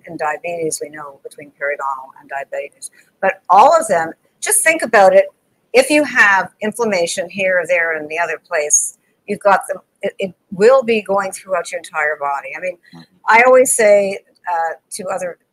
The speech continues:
Speaker 1: other dentists, like, "Why did we ever disconnect the, the oral cavity from the rest of the body?" Obviously, inflammation, the oral systemic link is not, it's, it is local.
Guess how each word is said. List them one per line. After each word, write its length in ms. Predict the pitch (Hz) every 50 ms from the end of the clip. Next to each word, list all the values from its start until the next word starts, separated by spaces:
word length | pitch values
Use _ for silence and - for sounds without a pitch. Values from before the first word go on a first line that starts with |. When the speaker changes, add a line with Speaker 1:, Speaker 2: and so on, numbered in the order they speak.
| _ _ -
Speaker 1:
other 140 | 185 185 170
dentists, 440 | - 190 190 190 - 180 151 - -
like, 160 | 165 156 - _
"Why 260 | 180 185 185 202 214
did 80 | 220 220
we 140 | 190 185 180
ever 160 | 180 180 175
disconnect 560 | 175 165 - - _ 180 170 165 160 _ -
the, 80 | - - _ - _ -
the 200 | 175 165 156 151 -
oral 220 | - 175 180 180 180
cavity 400 | _ - 180 180 180 180 160 156
from 160 | _ _ 151
the 80 | 151
rest 240 | 151 147 - - -
of 60 | _
the 20 | -
body?" 240 | 170 170 165 143 123 - 220
Obviously, 580 | 269 254 226 196 170 - - 175 160 156 160 170
inflammation, 580 | 170 - 170 156 151 151 147 151 - - 156 - _ _ _ _ _ _
the 80 | - -
oral 200 | 196 214 208 196
systemic 480 | 196 196 185 - - 175 165 165 - -
link 160 | 170 170 156 175
is 120 | - -
not, 100 | 180 - -
it's, 160 | 180 - - -
it 140 | 190 180 -
is 200 | - 226 220 -
local. 400 | 175 175 196 247 247 - 143 -